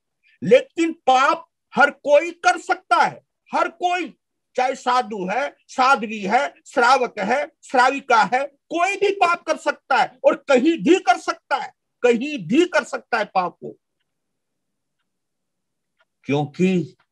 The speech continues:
अपराध का कनेक्शन शरीर के साथ है।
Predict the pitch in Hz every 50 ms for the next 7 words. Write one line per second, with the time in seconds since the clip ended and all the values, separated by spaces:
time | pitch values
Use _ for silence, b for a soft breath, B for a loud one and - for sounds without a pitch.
0 | _ _ _ _ _ _ _ _ _ _ _ _ _ _ _ _ _ _ _ _
1 | _ _ _ _ _ _ _ _ _ _ 139 147 - - 147 147 151 160 180 196
2 | 202 185 151 156 - - 185 185 185 - - 139 135 147 151 - - - - -
3 | 139 135 - _ _ _ _ _ _ _ _ _ _ _ _ _ _ _ _ _
4 | _ _ _ _ _ _ _ _ _ _ _ _ _ _ _ _ _ _ _ _
5 | _ _ _ _ _ _ _ _ _ _ _ _ _ _ _ _ - - - -
6 | 147 147 160 185 180 165 - - 139 - - 123 117 113 113 - - _ - -